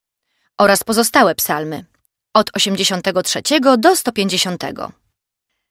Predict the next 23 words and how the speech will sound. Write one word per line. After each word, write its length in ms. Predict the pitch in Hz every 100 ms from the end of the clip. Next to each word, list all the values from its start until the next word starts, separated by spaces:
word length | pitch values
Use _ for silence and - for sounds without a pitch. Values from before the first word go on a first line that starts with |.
| _ _ _ _ _ _ -
Bibliści 640 | 214 202 294 392 - 202 202 -
wymieniają 500 | 190 233 262 294 302
cztery 300 | 269 339 330
różne 280 | 254 254 247
grupy 220 | 226 240
psalmów 680 | - - 254 208 185 180 - -
za 220 | 190 190
kryterium, 540 | 190 202 - 254 214 202
przyjmując 520 | - 214 233 220 -
ich 140 | 214
charakter: 680 | - 220 214 160 - 160 - - _ _ _ _ _ _ _ _ _ -
mesjańskie, 920 | 208 208 233 190 180 - - 190 247 - _ _
pokutne, 680 | 226 226 220 - 180 180 269 - _ _ _
królewskie 760 | - 311 190 - - - 240 349 _ - _ _
i 100 | 302
wstępowań. 880 | - - - 349 262 180 156 135 196 - _ _ _ _ _ _ _ _ _ _ -
Tak 180 | 226
więc 240 | 208 196 -
psalmy 480 | - 285 392 240 185
to 120 | 208
utwory 500 | 226 - 294 285 254
zróżnicowane 640 | 240 226 247 247 269 277
treściowo, 680 | 240 226 - 208 165 127 -